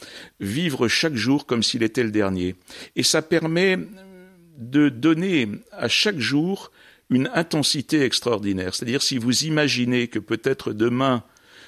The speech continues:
vous, vous disparaîtrez, alors vous n'allez pas vivre aujourd'hui de la même façon.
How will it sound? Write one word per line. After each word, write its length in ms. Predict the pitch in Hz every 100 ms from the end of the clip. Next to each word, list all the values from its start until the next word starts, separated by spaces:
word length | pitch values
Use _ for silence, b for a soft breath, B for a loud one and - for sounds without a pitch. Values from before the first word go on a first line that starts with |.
| B 104
vous, 540 | 98 117 117 107 104
vous 220 | 95 95
disparaîtrez, 720 | 110 123 - 120 113 - 180
alors 240 | 175 143 135
vous 100 | 127
n'allez 300 | 127 139 127
pas 180 | 135 131
vivre 320 | 156 147 123
aujourd'hui 540 | 113 127 123 117 147
de 80 | 113
la 120 | 101
même 180 | 101 101
façon. 440 | - 95 - -